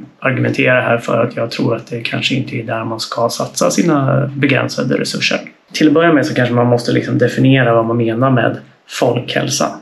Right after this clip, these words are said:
Och Folkhälsomyndigheten definierar det i stort sett som hela befolkningens hälsotillstånd.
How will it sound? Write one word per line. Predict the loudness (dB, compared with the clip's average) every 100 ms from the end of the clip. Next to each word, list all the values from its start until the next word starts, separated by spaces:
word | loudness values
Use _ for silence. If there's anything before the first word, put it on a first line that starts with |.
| -6
Och | -2 -2
Folkhälsomyndigheten | 0 0 0 0 0 0 0 0 0 2 0 2 0 2 0 0 -2 -8 -18 -16
definierar | -4 -4 0 2 2
det | 2 -2
i |
stort | -2 -4 -2
sett | -4 -2
som | 0 0
hela | 0 0 0 -2
befolkningens | -2 -2 -4 -2 -2 -2 -2
hälsotillstånd. | -2 -2 -2 -6 -4 -6 -2 0 0